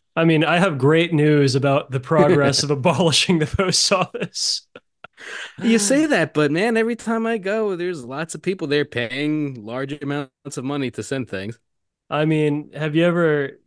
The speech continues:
Speaker 1: 'cause I, I used to FedEx you things, and that was even more expensive. Um, I got over my,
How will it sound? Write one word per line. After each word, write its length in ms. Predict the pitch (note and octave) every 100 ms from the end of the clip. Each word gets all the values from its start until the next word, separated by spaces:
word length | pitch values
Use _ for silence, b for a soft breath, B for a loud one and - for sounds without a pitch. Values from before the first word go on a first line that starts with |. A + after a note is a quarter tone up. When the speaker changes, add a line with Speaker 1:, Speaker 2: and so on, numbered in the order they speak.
| D#3
Speaker 1:
'cause 160 | D#3
I, 120 | G3
I 160 | - D3+
used 420 | F3 D3+ - -
to 80 | D#3
FedEx 540 | - D3+ F3+ C3+ B2 C3+
you 120 | B2+
things, 560 | C3 B2 B2 B2+ - -
and 120 | C#3
that 140 | D3+ C#3+
was 160 | B2+
even 200 | C#3 B2+
more 220 | B2 B2+
expensive. 720 | B2 - B2 A2+ - A#2+ A2 - _ _ _ _ _ _ _ -
Um, 480 | A#2 A#2+ A#2 A2 A2 _
I 120 | C3
got 240 | C3 C3+ C3+
over 260 | C3+ C3
my, 360 | B2+ B2 A#2+ B2+